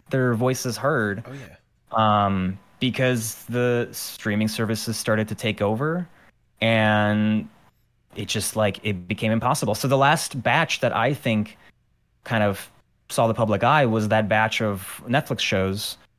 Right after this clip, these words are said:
Speaker 1: like Centaur World and, like, Battle Kitty. Like, they all got greenlit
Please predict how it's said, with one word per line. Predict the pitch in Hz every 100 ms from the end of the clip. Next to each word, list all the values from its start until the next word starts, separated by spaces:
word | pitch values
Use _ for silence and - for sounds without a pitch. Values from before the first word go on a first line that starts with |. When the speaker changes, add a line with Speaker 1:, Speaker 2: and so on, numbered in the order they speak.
| -
Speaker 1:
like | 95
Centaur | - 117 120 113
World | 107 107 107 101
and, | 95
like, | 90
Battle | 101 104
Kitty. | 101 101 98
Like, | 101
they | 120 135
all | 139 135
got | 123 110
greenlit | 113 120 113 107